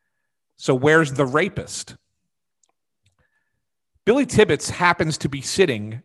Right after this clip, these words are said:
right next to all of it. This was back when the s-, healthy scratches sat next to the beat guys. <laughs> So he hears this and turns his head and says, "What?" And, like, like, looks at the guy and says, "What, what?"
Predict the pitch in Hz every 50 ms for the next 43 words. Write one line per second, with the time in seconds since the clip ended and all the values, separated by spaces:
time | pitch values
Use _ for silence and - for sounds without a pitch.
0 | _ _ - 110 120 127 139 143 151 143 - 135 139 135 131 - - - 139 127
1 | - 107 107 101 95 95 95 95 110 131 - 156 143 123 - 139 139 135 - 131
2 | 135 131 123 120 117 117 113 110 113 101 - - - - - - 147 139 135 -
3 | 135 127 - - 123 120 117 113 - - 101 87 85 - - - - _ _ _
4 | _ - - - - - 135 120 113 107 - - _ _ - 123 123 107 98 98
5 | - 113 101 95 113 110 - - - - - - - - - - _ _ _ _
6 | _ _ _ _ _ _ _ _ _ _ _ _ _ _ _ _ _ _ _ _
7 | _ - - 156 113 - - - - 165 160 127 - - - - - - - -
8 | - - _ _ _ _ _ _ _ - - - 190 180 170 - - 269 320 349
9 | 320 - - - 131 101 101 - - - - _ - 147 147 143 - - - -
10 | 220 240 247 254 254 - - 202 170 - 196 202 202 165 123 101 - - _ _
11 | _ - 147 147 143 - - 156 139 127 123 123 123 135 156 240 269 - - -
12 | - _ _ _ _ _ _ _ _ _ _ _ - 131 123 127 135 127 117 131
13 | 123 131 139 139 113 151 175 - - 156 - 135 135 131 131 110 123 113 110 120
14 | 147 156 - - 139 151 185 240 294 285 -